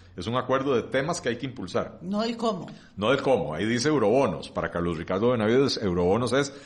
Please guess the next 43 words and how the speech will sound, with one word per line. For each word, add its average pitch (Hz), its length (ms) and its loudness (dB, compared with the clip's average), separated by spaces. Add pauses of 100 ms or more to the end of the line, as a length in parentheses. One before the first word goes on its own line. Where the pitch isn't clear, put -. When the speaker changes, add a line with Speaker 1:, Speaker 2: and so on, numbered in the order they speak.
(140)
Speaker 1:
mil 110 180 -2
quinientos 120 340 -2
millones 107 320 -2
de 98 60 -2
dólares 117 560 0
y 90 120 -2
después 87 340 -2
vemos. 87 400 -2 (320)
Para 92 180 0
el 82 120 -4
pac, - 440 -2 (100)
eurobonos 117 540 2
es 120 220 2
seis 98 260 -2
mil 101 140 -2
millones 113 340 -2
de 113 60 2
dólares 117 420 0 (680)
a 92 80 -4
lo 87 100 -4
largo 90 300 0
de 95 60 0
cinco 92 360 -4
años. 85 320 -4 (300)
Entonces, 82 260 -6
no 90 80 -2
están 131 220 -2
de 139 60 -2
acuerdo 147 240 0
en 131 40 -4
el 87 140 -8
cómo, - 360 -2
están - 240 -6
de 98 60 0
acuerdo 117 260 2
en 160 60 -2
que - 260 -4
ese 113 200 0
tema 131 300 -2
hay 95 100 -4
que 110 100 -6
resolverlo. 87 640 -4 (460)
Eh, 90 600 -4